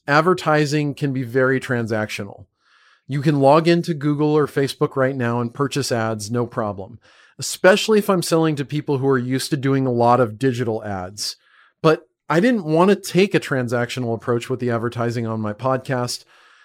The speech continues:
because, number one, I knew it would diminish my value proposition. And number two, I only wanted advertisers who I actually liked and felt good about promoting on the show.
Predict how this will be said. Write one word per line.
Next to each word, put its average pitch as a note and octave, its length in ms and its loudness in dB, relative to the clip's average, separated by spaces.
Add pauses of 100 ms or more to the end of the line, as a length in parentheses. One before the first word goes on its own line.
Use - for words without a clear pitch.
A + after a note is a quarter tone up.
(200)
because, D#3+ 580 2 (320)
number D#3 260 2
one, D#3+ 500 4 (180)
I C#3+ 100 0
knew F#3+ 480 2
it E3+ 80 6
would D#3 200 2
diminish C#3 580 0
my B2 120 -2
value C#3+ 380 2
proposition. G#2+ 920 -6 (840)
And E3 160 4
number F#3 240 4
two, F#3+ 560 4 (260)
I D#3 120 4
only G#3 260 4
wanted G3 320 4
advertisers D#3 800 4
who D#3+ 100 2
I D3+ 80 6
actually E3 340 2
liked C3 480 2 (100)
and B2 460 -2
felt C#3+ 380 0
good C3 180 2
about A#2+ 480 0
promoting A2 720 -4
on A2+ 160 -4
the G#2+ 80 -6
show. F#2+ 440 -6